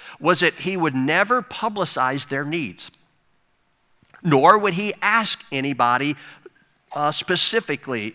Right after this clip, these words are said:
for money. He simply prayed. Now, that's not for everybody, but this is how George Mueller did it. And he would pray, "God, here's our need, please provide." And it's estimated that in today's dollars,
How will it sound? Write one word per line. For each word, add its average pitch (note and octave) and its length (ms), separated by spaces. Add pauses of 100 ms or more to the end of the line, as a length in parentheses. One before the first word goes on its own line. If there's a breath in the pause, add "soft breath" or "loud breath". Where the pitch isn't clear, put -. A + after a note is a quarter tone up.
for - 180
money. G#2+ 360 (760 loud breath)
He F3 220
simply D#3 400
prayed. G#2 400 (920)
Now, B2 180 (160)
that's E3 320
not F3+ 260
for D3+ 120
everybody, A2 500
but C#3+ 140
this G3+ 180
is D4 80
how G3 160
George E3 340
Mueller D#3+ 320
did C#3 200
it. A2+ 120 (760 loud breath)
And D#3 140
he A#3 120
would B3 200
pray, A3 400 (180 loud breath)
"God, F3 320 (200)
here's G#3 260
our G#3+ 160
need, E3 420 (580)
please D#3 300
provide." C#3 640 (500 loud breath)
And D#3+ 160
it's F#3 140
estimated B2+ 600
that B2+ 140
in B2+ 100
today's B2 500
dollars, F3+ 600